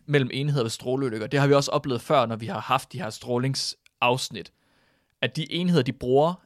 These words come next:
er sådan lidt besværlige at, at, øh, konvertere imellem. Men et forsigtigt estimat, det siger, at Hisashi Auchis sytten sievert,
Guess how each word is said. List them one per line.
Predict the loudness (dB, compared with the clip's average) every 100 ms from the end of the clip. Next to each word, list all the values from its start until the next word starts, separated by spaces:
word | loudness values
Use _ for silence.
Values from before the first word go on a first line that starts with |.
| 0
er | 0
sådan | 0 0
lidt | 0 -2
besværlige | -2 4 4 4 -2 -4
at, | -4 -4 -4
at, | -4 -4 -6 -6
øh, | -8 -8
konvertere | -2 0 0 -4 -2 -2
imellem. | -2 -10 -18 -20 _ _ _ _ _ _ _ _ _ _ -4
Men | -2 -2
et | -4
forsigtigt | -4 -2 0 -2 -2 -8 -6
estimat, | -8 -6 -6 -8 -12 _ _ _ _ _ _ -12
det | -8
siger, | -2 4 6
at | 6 4 2
Hisashi | -2 2 2 2 -2 -4 -6 _
Auchis | 0 0 -2 -8 -8 -10 -14 _ _ _ _ _ _
sytten | -8 -6 -4 -4
sievert, | -2 -2 -2 -4 -8